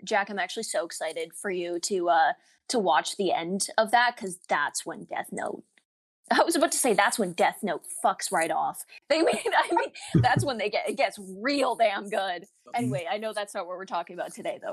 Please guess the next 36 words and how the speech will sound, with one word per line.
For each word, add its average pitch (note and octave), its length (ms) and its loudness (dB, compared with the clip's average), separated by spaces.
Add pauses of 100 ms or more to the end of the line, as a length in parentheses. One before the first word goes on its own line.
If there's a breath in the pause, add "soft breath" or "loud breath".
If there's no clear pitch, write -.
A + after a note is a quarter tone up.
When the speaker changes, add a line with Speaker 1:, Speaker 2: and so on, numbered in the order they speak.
Speaker 1:
For - 220 -16
Speaker 2:
Yeah, F#3+ 380 4
Speaker 1:
episode, - 100 2
Speaker 2:
I C#3+ 60 0
think F3 240 4
Speaker 1:
but, F#3+ 80 2
Speaker 2:
that's D3+ 160 2
a E3+ 40 6
Speaker 1:
um, D#3 60 2
Speaker 2:
good F3+ 180 2
recommendation E3 580 6
for C3+ 100 2
Death B2 320 2
Note, G2+ 300 -4 (120)
uh, A2+ 240 0
dear A#2 180 0
listener. A2+ 520 0
Speaker 1:
Yeah, A#3 260 6
Speaker 2:
But, D3 140 6
uh, D3 320 6
Speaker 1:
yeah. C#3 60 8 (220)
Speaker 2:
last G#3+ 280 4
week's A#3 160 4
show, A#3 240 6
Malcolm, C3 480 6
Speaker 1:
And C3+ 160 4
Speaker 2:
uh, - 40 2
was D3 160 4
Samurai F3+ 440 4
Champloo. D#3+ 500 2
What C3+ 140 4
do D3+ 80 4
you D3+ 40 6
think D3 160 0
of C3+ 100 2
that? A2+ 280 2